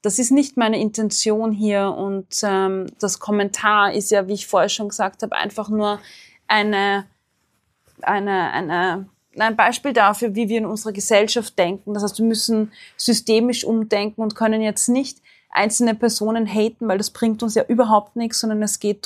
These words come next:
drum, einfach in einen Dialog zu gehen und, und, und drüber zu reden, weil es sich einfach in der Gesellschaft was ändern muss und, ähm, Gespräche mit Personen sind immer eine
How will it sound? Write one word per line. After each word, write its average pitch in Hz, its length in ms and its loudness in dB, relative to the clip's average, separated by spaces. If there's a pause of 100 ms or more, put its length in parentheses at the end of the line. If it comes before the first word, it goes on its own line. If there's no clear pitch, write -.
drum, 214 360 0 (400)
einfach 214 300 0
in 220 100 2
einen 208 220 2
Dialog 214 440 4
zu 226 140 0
gehen 196 300 -2
und, 196 240 -8
und, 196 360 -8
und - 260 -12
drüber 202 200 0
zu - 180 -6
reden, 190 500 0
weil - 280 0
es - 240 -4
sich 214 180 2
einfach 202 200 0
in 214 80 4
der 202 80 2
Gesellschaft 202 520 0
was 208 80 -2
ändern 190 380 0
muss 220 400 0
und, 190 580 -4 (760)
ähm, 196 220 4
Gespräche 196 520 0
mit 214 180 2
Personen 208 560 0
sind 196 180 -2
immer 208 220 0
eine 190 560 0